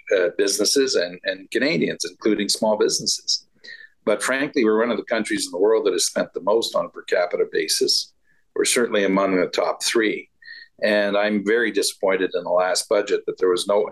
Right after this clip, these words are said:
effort to anchor our public finances into objectives that would bring down spending, control it, and allow us to clean up the balance sheet.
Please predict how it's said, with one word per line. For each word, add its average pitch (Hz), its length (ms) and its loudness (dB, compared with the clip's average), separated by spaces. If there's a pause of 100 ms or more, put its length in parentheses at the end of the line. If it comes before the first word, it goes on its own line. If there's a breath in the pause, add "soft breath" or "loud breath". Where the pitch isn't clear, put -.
effort - 360 -2
to - 100 0 (120)
anchor 117 540 -2 (360 soft breath)
our - 160 -2
public 101 340 -2
finances 98 720 -2
into 90 320 -2
objectives 104 560 0
that - 200 0
would - 180 -2
bring 123 220 0
down 95 260 -2
spending, - 440 -6 (520)
control 104 560 2
it, - 120 0 (180)
and 95 220 -2
allow 101 320 4
us - 120 -2
to - 160 -14
clean 95 200 -2
up 90 180 -2
the 87 80 -12
balance 101 400 0
sheet. - 200 -8